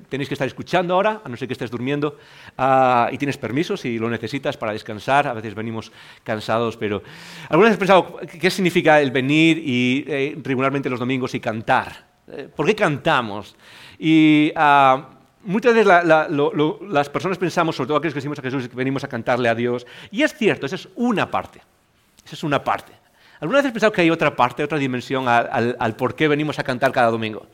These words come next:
¿Por qué apartas tiempo para venir cada domingo? Y cantamos.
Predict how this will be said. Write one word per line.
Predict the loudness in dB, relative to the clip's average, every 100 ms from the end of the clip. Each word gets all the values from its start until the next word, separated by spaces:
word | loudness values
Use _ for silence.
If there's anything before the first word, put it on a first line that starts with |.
| -20 -20 -20 -6
¿Por | -4
qué | 2
apartas | 4 2 0 -6 -2
tiempo | -2 0 0
para | 0
venir | 0 -4 -4
cada | -4
domingo? | -2 -4
Y | 0
cantamos. | 0 2 2 2 -2 -8 -16